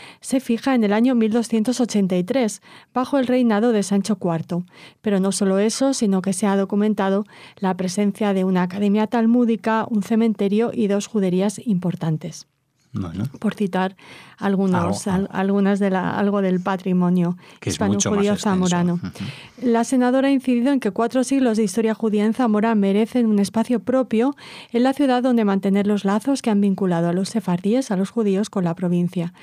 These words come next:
Speaker 1: Y un museo que tenga por objeto recoger el patrimonio y el tes-, y el testimonio de la cultu-, de la cultura hebrea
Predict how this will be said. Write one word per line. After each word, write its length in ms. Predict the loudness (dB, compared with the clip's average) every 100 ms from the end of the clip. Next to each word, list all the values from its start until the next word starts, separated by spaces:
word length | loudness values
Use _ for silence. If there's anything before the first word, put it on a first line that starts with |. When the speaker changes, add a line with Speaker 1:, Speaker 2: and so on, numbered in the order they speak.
| -20 -12 -2
Speaker 1:
Y 60 |
un 80 | 2
museo 380 | 2 2 0 0
que 120 | 0
tenga 260 | 0 0 0
por 140 | 0
objeto 500 | -2 -2 -4 -2 -4 -6 -20 -20 -10
recoger 520 | -2 0 0 -2 0
el 100 | 0
patrimonio 680 | 0 -2 0 0 2 2 2
y 120 | 2
el 120 | 0 0
tes-, 280 | -2 -2 -4
y 180 | 0 0
el 140 | 0
testimonio 540 | -2 -2 0 2 2 2
de 60 |
la 120 | 0
cultu-, 480 | 0 -2 0 0 0
de 180 | 0 0
la 140 | 0 -2
cultura 420 | -4 -2 0 2
hebrea 360 | 2 2 0